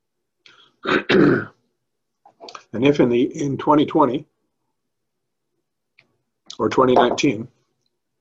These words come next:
you earned five thousand dollars, because it's only for people who earned five thousand dollars in each of those years, or one of those years,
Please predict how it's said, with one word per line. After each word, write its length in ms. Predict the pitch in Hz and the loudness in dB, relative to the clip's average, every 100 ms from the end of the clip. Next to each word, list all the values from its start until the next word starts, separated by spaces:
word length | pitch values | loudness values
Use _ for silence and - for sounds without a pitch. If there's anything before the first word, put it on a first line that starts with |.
| _ _ _ _ - - - - | _ _ _ _ -20 -20 -20 -6
you 220 | 123 131 | -2 2
earned 280 | 135 131 104 | 2 2 0
five 260 | - 123 - | 0 0 0
thousand 340 | 120 110 101 | -2 0 0
dollars, 520 | 127 120 98 107 - _ _ _ _ _ _ _ _ - - | 2 4 2 -2 -8 _ _ _ _ _ _ _ _ -20 -14
because 220 | - 107 | -6 -2
it's 140 | 104 | 0
only 280 | 127 143 135 | 2 2 2
for 120 | 117 | 0
people 280 | 110 127 120 | -2 -2 0
who 220 | 107 107 | 0 -2
earned 280 | 120 117 104 - _ _ - | -2 -8 -10 -16 _ _ -2
five 200 | 110 - | -2 0
thousand 320 | 110 98 98 | -2 -2 0
dollars 360 | 113 110 95 | 2 2 0
in 80 | 101 | -2
each 180 | 110 - | -4 -4
of 80 | 95 | -4
those 240 | 95 90 | -4 -2
years, 280 | 123 95 95 | -2 -2 -4
or 80 | 92 | -6
one 200 | 98 131 | -4 -4
of 100 | 101 | -4
those 200 | 87 92 | -6 -6
years, 300 | 95 98 | -8 -8